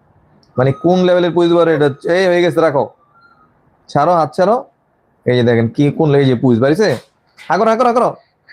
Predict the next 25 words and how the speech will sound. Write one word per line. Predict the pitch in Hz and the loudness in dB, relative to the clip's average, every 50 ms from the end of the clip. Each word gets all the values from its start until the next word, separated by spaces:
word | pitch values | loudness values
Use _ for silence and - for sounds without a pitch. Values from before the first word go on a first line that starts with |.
| - _ _ _ - | -20 _ _ _ -4
এই | 139 147 | -2 0
যে | 160 | 0
পুঁজটা | 156 175 170 175 202 | 0 -2 -2 0 -2
বাড়িছে, | 190 190 196 202 226 196 143 113 104 - _ _ _ _ _ _ _ _ _ _ - _ _ _ _ _ _ | 0 0 0 -2 -2 -2 -2 -2 -4 -10 _ _ _ _ _ _ _ _ _ _ -20 _ _ _ _ _ _
এই | - 123 127 | -2 0 0
যে | 135 131 | 0 0
দেখেন | 113 123 123 | 0 0 0
আপনার | 123 123 127 123 | 0 0 0 -2
পুঁজ, | 123 - 156 151 143 131 120 98 98 | -2 -2 0 2 2 2 2 0 0
দাঁতের | 120 120 113 - 127 120 | -2 -2 0 0 0 0
ভিতরে | 113 120 117 170 170 151 | 0 0 0 0 0 0
শুধু | - - 123 120 120 95 92 | -2 -2 -2 -2 -2 0 0
পুঁজ। | 131 127 117 113 | 0 0 2 2
বড় | 147 170 196 196 | 0 0 0 0
করে | 208 196 | 0 0
হা | 196 | 0
করো, | 196 208 226 262 370 415 - - - - - - - _ _ _ _ _ _ _ _ _ _ _ _ _ _ _ _ _ _ _ _ | 0 0 -2 -2 -4 -6 -14 -18 -16 -16 -16 -18 -20 _ _ _ _ _ _ _ _ _ _ _ _ _ _ _ _ _ _ _ _
বড় | 123 147 175 196 220 | 0 2 2 2 2
করে | 220 226 226 | 2 2 2
হা | 214 214 | 2 2
করো। | 202 233 233 233 220 196 151 120 - - _ _ _ _ _ _ - - - - _ _ _ - - - _ _ _ _ _ _ _ _ _ | 0 0 2 4 4 2 2 0 -4 -10 _ _ _ _ _ _ -8 -8 -8 -16 _ _ _ -20 -20 -20 _ _ _ _ _ _ _ _ _
এই | - 113 110 | -2 0 0
যে | 113 | 0
পুঁজ, | 110 - 123 120 113 107 - - - - - _ _ _ _ _ _ _ _ _ _ _ _ _ _ _ _ _ _ _ _ _ _ _ _ _ 415 - 208 - - - - - - - - - - - - - - - - - - - - - - - - - - - - - - - - _ - - - - - - - - - 107 107 | 0 0 0 0 2 0 -2 -6 -12 -20 -20 _ _ _ _ _ _ _ _ _ _ _ _ _ _ _ _ _ _ _ _ _ _ _ _ _ -20 -20 -20 -20 -20 -20 -20 -20 -20 -20 -20 -20 -20 -20 -20 -20 -20 -20 -20 -20 -20 -20 -20 -20 -20 -20 -20 -20 -20 -20 -20 -20 -20 -20 -20 _ -20 -20 -20 -20 -20 -20 -18 -8 -6 -4 -2
এটা | 113 113 113 | 0 0 0